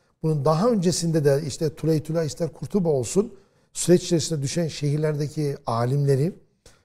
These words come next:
ve eserleri yok etmiyorlar. Tam tersine bunları ya tercüme ediyorlar. Bir de tabii dediğim gibi bin iki yüz ellilerden sonra artık üç dilli, dört dilli insanlar var ortalıkta.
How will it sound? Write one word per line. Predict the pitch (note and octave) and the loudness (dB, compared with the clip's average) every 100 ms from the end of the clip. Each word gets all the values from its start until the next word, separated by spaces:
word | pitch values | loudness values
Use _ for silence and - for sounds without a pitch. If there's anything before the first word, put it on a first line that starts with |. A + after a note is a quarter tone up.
| - | -20
ve | - | -8
eserleri | - - C3+ C3+ C#3 | -4 -2 -2 0 -2
yok | D#3+ C#3 D#3+ | 0 0 0
etmiyorlar. | - D#3+ B2+ A2 G2 | -4 -4 -4 -6 -8
Tam | - E3+ | -8 -6
tersine | D3 C3 - F3+ D#3+ | -4 -4 -4 -8 -6
bunları | C#3+ C#3 E3+ G#3+ - _ _ _ _ | -2 0 0 -2 -8 _ _ _ _
ya | C#3+ | -4
tercüme | - C#3 C3+ C#3 | -2 -2 -2 -2
ediyorlar. | C#3 G3 C4+ | -4 -4 -4
Bir | G#3 | -2
de | G3 | 0
tabii | F3 E3+ D#3+ | 2 0 0
dediğim | D3+ D#3+ F#3 | 0 2 2
gibi | D3 C3+ C3 | 0 -2 -2
bin | D3+ | -4
iki | - | -4
yüz | D3 | -6
ellilerden | D3+ D3 E3 G#3+ A3+ | -4 -2 -4 -4 -6
sonra | D#3+ C#3 | -6 -6
artık | C3 C3+ - _ _ _ _ _ _ - | -8 -10 -14 _ _ _ _ _ _ 4
üç | G#3 - | 4 4
dilli, | F3 C#3 C3 | 0 0 2
dört | F3+ F#3 | 0 0
dilli | E3+ D#3 | -4 0
insanlar | C#3+ - C#3+ E3+ E3+ | -2 0 0 2 2
var | C#3+ | 0
ortalıkta. | A#2+ B2 A2+ - G#2 | -2 -6 -8 -10 -16